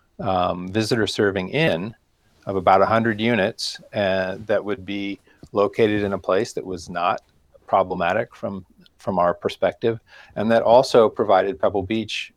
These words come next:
you know, something for their bottom line, you know, that would contribute to their economic goals and their visitor serving goals. So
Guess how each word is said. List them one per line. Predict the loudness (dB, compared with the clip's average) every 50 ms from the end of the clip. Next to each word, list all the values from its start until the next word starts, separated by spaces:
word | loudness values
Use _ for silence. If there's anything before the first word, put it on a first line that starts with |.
| _ -14
you | -12 -12
know, | -10
something | -4 -4 -4 -4 -4 -6 -10 -10 _ _ _ _ _ -18
for | -8 -4 -2 0
their | 2 2 2
bottom | 4 4 4 4 4 2
line, | 2 2 2 2 0 -2 -6 -12 _ _ -14
you | -10
know, | -6 -4
that | -4 -4 -2
would | -4 -6 -6 -6 -16 _ _ _ _
contribute | -10 -8 -8 -4 -4 -2 -2 -2 -4 -2
to | -2 0
their | 2 4 4 4 2 0 -4 _ _ _ _ -10 -8
economic | -8 -6 -4 0 2 2 2 0 -2 -4
goals | -4 -4 -4 -4 -6 -10 -18 _ _ _ _ _ -14 -8
and | -8 -6 -2 0
their | -2 -2
visitor | 0 0 -2 0 2 0 0
serving | 2 0 -2 -2 -2 -8 -8
goals. | -6 -6 -6 -6 -6
So | 0 4 6 6 6 4 2